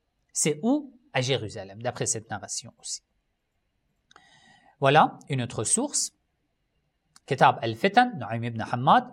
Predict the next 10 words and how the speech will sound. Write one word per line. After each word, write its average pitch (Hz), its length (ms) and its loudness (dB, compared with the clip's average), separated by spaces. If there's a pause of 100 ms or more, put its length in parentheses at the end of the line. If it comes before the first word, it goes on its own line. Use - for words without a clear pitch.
(160)
la 120 160 -8
même 208 160 -8
source, - 420 -2
volume 110 280 -4
deux, 196 200 2
page, 208 320 2 (760)
euh, 127 440 4 (200)
cinq 226 360 2
cent 208 460 4 (380)
soixante-sept. - 1160 0